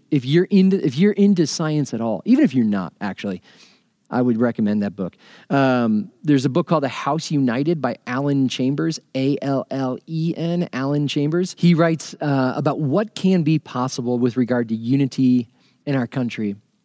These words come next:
And by the way, if you are tired and beleaguered by all the hate and the division, uh, this is a worthwhile read.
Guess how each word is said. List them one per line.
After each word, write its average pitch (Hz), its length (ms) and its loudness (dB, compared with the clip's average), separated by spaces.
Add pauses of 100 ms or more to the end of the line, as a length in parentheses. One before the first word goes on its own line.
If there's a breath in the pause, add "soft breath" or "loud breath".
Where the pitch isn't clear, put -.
(400)
And 139 80 0
by 139 100 2
the 143 60 2
way, 131 160 4
if 123 140 -4
you 170 120 2
are 151 80 0
tired 135 600 -2
and 135 160 0
beleaguered 117 640 0
by 110 140 -2
all 139 280 0
the 127 140 -2
hate 131 440 0 (380 soft breath)
and 127 140 0
the 123 80 2
division, 113 640 -2 (420 soft breath)
uh, 110 480 -2
this 147 200 -2
is 127 120 -2
a 123 40 0
worthwhile 117 540 -2
read. 110 380 -2